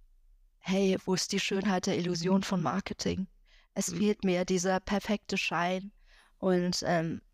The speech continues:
Speaker 1: zeig mir doch, äh, das Schönste an einem Glacé, an einem Fastfood, äh, ködere mich doch. Ich, ich erwarte das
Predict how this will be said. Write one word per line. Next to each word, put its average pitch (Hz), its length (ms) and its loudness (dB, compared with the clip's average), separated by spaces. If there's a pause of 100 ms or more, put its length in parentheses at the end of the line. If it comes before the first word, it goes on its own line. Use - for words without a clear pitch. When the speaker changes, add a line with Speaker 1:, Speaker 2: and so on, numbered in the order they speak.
(120)
Speaker 1:
zeig 214 340 0
mir 208 120 2
doch, 170 340 -2 (240)
äh, - 60 -20 (400)
das 196 140 0
Schönste 208 560 0
an - 180 -2
einem 170 220 0
Glacé, 175 520 0
an 170 160 -2
einem 170 260 -2
Fastfood, 175 760 -2 (360)
äh, 175 140 0
ködere 233 520 0
mich 170 260 -2
doch. - 300 -4
Ich, - 200 -14
ich - 140 -8
erwarte 196 420 0
das - 380 -4